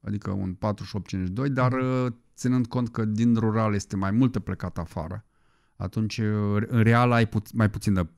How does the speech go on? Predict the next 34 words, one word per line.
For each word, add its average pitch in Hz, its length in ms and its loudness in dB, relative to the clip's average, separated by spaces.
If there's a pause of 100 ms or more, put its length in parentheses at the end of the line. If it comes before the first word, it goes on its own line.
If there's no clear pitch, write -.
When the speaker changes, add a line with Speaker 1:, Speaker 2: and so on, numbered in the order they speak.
(160)
Speaker 1:
populație, 87 640 -2
dar, 123 280 2
uh, 120 880 0
pentru 113 200 -2
că 123 60 0
ai, 120 240 2
uh, 104 120 -4 (260)
Moldova 113 460 4
are 101 220 4
un 95 280 2
număr 95 240 0
imens, 90 580 0 (720)
uh, 87 120 -4 (240)
raportat 90 460 -2
la 90 160 -2
numărul 92 300 0
total 90 260 -2
al 85 80 -2
populației 85 800 -4
de 80 260 -4
oameni 92 400 0
plecați, 82 480 -6
de 90 100 -4
migranți 87 500 -2
economici, 92 580 -6
plecați - 640 -6 (300)
fie 95 220 -4
spre 90 540 -2
Europa, 90 380 -2
fie 92 160 -6
spre 85 220 -8
Rusia, 95 340 -6
la 113 140 -2
munci. 101 380 -6